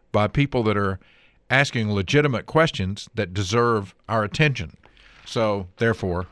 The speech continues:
I keep looking at, I also read World, World Magazine, a lot more than I do Christianity Today.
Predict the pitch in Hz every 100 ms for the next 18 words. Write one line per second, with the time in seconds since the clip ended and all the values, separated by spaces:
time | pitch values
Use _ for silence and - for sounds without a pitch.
0 | - - 98 117 107 107 98 85 - 92
1 | 113 - 143 135 147 143 135 123 135 -
2 | _ _ _ - 92 104 127 127 113 107
3 | 113 113 - _ _ - - 104 107 113
4 | 120 120 117 120 120 123 120 110 - 120
5 | - 117 117 120 131 123 104